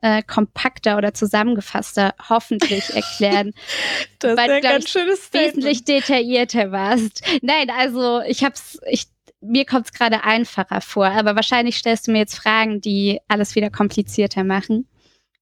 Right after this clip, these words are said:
Speaker 1: Ähm,
Speaker 2: Na, ich warte
Speaker 1: deswegen
Speaker 2: erst
Speaker 1: lass
Speaker 2: mal
Speaker 1: uns
Speaker 2: ab.
Speaker 1: anfangen.
Speaker 2: <laughs>
Speaker 1: Ja. Und zwar, wir haben die Winde. Und die wehen über das Meer und erzeugen Reibung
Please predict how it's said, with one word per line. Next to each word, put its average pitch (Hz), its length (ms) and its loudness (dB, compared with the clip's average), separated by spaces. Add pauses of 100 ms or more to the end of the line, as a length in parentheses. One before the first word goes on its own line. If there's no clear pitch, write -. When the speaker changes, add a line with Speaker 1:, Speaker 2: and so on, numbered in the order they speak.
(160)
Speaker 1:
Ähm, 220 260 2
Speaker 2:
Na, 214 180 2
ich 240 120 2
warte 285 180 2
Speaker 1:
deswegen 285 160 4
Speaker 2:
erst 240 80 -2
Speaker 1:
lass 240 100 2
Speaker 2:
mal 247 160 0
Speaker 1:
uns 180 100 0
Speaker 2:
ab. - 80 -4
Speaker 1:
anfangen. 208 680 0
Speaker 2:
<laughs> - 40 -12 (640)
Speaker 1:
Ja. 254 480 0 (880)
Und 277 100 2
zwar, 208 380 0
wir 247 120 2
haben 277 280 0
die 196 180 -6
Winde. 190 420 0 (1400)
Und 233 240 0
die 285 380 2
wehen 233 400 0
über 208 240 -2
das 196 200 -4
Meer 202 420 2 (960)
und 247 460 0
erzeugen 220 480 0
Reibung 214 560 0